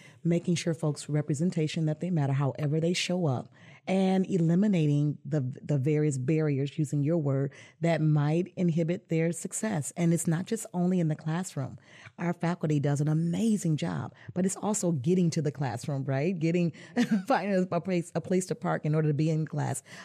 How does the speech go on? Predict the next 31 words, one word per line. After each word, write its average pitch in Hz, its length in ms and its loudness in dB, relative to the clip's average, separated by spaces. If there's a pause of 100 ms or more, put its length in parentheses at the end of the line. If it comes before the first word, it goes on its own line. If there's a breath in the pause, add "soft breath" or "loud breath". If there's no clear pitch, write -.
(100)
Um, 170 240 0
I 202 160 0 (160)
think 240 180 0
that 165 180 0
that's 156 300 -2
amazing, 143 680 2
Deb, 135 260 -4
and 151 140 2
that 147 120 0
you've 156 220 0
done 147 160 0
a 139 60 2
wonderful 147 500 0
job, 135 360 -2 (420 loud breath)
uh, 151 120 2
for 151 220 -2
our 143 120 2
listener 147 380 0
now 139 240 2
is 139 160 -2
to 160 100 -2
know 139 320 2 (300 soft breath)
this 196 240 -2
is 220 160 -4
access. - 640 -6 (100)
We 185 200 0
go 214 220 2
be-, 165 280 0
above 170 400 2
and 214 100 2
beyond, 175 480 0